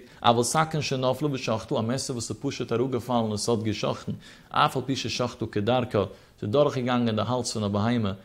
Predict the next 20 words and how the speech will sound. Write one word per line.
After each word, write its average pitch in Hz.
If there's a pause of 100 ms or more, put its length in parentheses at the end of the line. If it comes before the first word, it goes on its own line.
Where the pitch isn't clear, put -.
הרי 127
זי 104
פסולה, 104
שנאמר 180
וזבחתו, 151 (300)
עד 202
שיהיה 165
הזבח 156 (120)
אדם, 113
אזוי 160
ווי 185
זיין 175
א 151
מענטש. 156 (840)
ואף 147
על 151
פי 139
שאין 131
משכוון 120
לשחיתה, 104